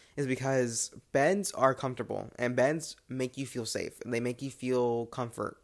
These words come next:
They make you feel happy, because it's, it just, I don't know how to explain, like, it just, your bed is just, I don't know, it's like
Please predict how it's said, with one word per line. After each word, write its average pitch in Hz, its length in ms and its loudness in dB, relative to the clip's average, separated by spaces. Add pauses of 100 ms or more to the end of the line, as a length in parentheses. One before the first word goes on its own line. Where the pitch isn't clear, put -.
(260)
They 110 100 -4
make 113 200 -2
you 127 80 -6
feel 127 300 2
happy, 123 440 -4 (300)
because 120 640 -2
it's, - 460 -2 (200)
it 131 140 0
just, 135 240 -2
I 139 60 4
don't 139 100 2
know 143 80 0
how 131 100 0
to 123 60 4
explain, 120 320 -2
like, 110 160 -2
it 123 100 -2
just, 120 240 -6 (300)
your 131 220 2 (100)
bed 139 380 6
is 127 200 4
just, - 560 -2 (1700)
I 151 80 4
don't 196 140 6
know, 190 160 6
it's 113 180 -2
like 170 280 2